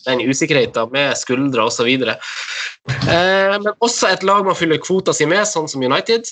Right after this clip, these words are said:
Eh, men, eh, det er en jo her som er populær, eh, mer populær enn alle andre, holdt jeg på å si. Trettiseks komma seks prosent eid, mest av alle spisser.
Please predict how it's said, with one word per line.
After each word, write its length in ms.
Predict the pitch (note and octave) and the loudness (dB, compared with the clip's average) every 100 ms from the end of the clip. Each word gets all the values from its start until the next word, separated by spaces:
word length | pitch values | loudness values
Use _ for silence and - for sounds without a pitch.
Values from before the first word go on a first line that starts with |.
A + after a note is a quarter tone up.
| - | -2
Eh, 440 | D3 C#3+ C#3 C3+ C3+ _ _ _ _ - - | 0 0 0 -4 -6 _ _ _ _ -8 0
men, 260 | E3 G3+ | 0 2
eh, 200 | G3 G3 F#3 | 0 0 0
det 120 | G#3 | 2
er 160 | A3 F3+ | 2 2
en 100 | D3 | 2
jo 80 | D3 | 0
her 120 | E3 | 0
som 160 | D#3+ D3 | -2 -2
er 80 | C#3+ | -2
populær, 640 | C#3+ D3+ E3 E3+ B2+ G#2+ | -6 -2 0 0 -2 -2
eh, 1040 | A2+ A2+ A2+ A2+ A2 A2+ B2 D#3 D#3+ D3 D#3+ | -2 0 0 0 0 -2 -6 -8 -8 -6 0
mer 220 | E3 F3+ | 0 0
populær 340 | C#3 D3 D#3+ | 0 0 0
enn 80 | C#3+ | 0
alle 180 | D3 C#3 | 0 0
andre, 220 | - B2 | 0 -2
holdt 80 | A2+ | -4
jeg 60 | A#2+ | -2
på 60 | |
å 40 | B2 | -2
si. 80 | |
Trettiseks 520 | A#2+ D#3+ E3 F3+ A3+ - | -2 -4 -4 -6 -6 -4
komma 140 | D3+ | -4
seks 280 | - G3+ - | -2 -4 -6
prosent 320 | - B2+ D3+ - | -6 -4 -4 -2
eid, 280 | F#3 F3+ C#3+ - | 0 0 -2 -4
mest 340 | E3 F#3+ - | -2 -2 0
av 180 | D3+ D3 - | -2 0 -2
alle 380 | E3+ G3 E3 A2+ | -2 0 0 0
spisser. 600 | - E3+ - C#3 A2+ | -2 -4 -2 0 0